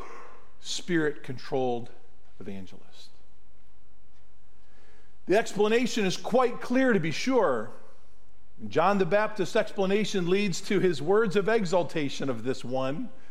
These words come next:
standing among them that they did not know. In verses thirty-two to verse thirty-seven.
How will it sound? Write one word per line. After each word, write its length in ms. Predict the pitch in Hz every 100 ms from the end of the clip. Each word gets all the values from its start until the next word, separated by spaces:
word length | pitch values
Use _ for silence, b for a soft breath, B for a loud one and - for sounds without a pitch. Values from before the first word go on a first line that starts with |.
| b b b
standing 440 | - 190 160 151
among 340 | 139 135 131
them 220 | 131 135 143
that 120 | 123
they 140 | 131
did 220 | 117 123
not 220 | 117 110 104
know. 420 | 98 87 107 135 - - b b b b b
In 120 | 156
verses 440 | 156 202 202 220 -
thirty-two 520 | 214 208 185 139 214
to 80 | 175
verse 280 | 160 165 -
thirty-seven. 840 | 165 135 127 - 165 120 98 82